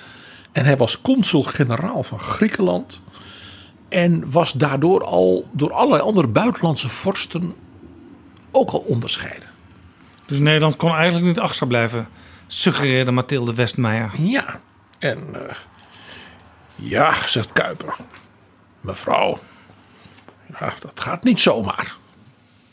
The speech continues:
Speaker 1: Zij begreep het. Dus zij zorgde dat meneer Leeman zich meldde bij de heer Kuyper.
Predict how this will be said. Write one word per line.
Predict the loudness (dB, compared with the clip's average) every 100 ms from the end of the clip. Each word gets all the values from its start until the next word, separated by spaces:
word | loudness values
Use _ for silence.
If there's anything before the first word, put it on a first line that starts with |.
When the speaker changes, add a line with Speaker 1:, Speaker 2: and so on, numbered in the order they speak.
| _ _ _ _ _ _ _ _ _ -20 -14
Speaker 1:
Zij | -8 -4
begreep | -2 -2 -4 -8
het. | -18 -20 _ _ _ _ _ _
Dus | -6 0
zij | 2
zorgde | 4 4 2 0
dat | -2 -4
meneer | -8 -4
Leeman | 2 4 4 0 -6
zich | -12 -16 -16 -16
meldde | -10 -6 -6 -6 -12 _ _ _ _ -20
bij | -18
de | -18
heer | -18
Kuyper. | -20 -20